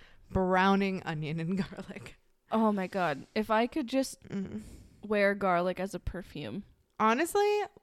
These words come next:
Speaker 1: I love What We Do in the Shadows, but I would be such a shit vampire because I would not stop eating garlic.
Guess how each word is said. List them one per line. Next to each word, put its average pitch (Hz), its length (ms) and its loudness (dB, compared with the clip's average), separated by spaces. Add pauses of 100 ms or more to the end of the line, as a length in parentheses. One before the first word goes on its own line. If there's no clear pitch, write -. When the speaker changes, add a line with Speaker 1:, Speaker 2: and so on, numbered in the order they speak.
(240)
Speaker 1:
I 226 340 6
love 202 340 2
What 185 140 -2
We 202 100 0
Do 180 100 0
in 175 80 -2
the 180 80 -2
Shadows, 175 460 -2
but 180 120 -6
I 190 100 2
would 196 100 0
be 202 80 -2
such 202 260 -4
a 208 60 2
shit - 420 -4
vampire 180 640 -2
because 190 320 -6
I 185 80 2
would 175 180 -2
not 170 280 -4
stop 170 240 -6
eating 160 180 -8
garlic. - 520 -10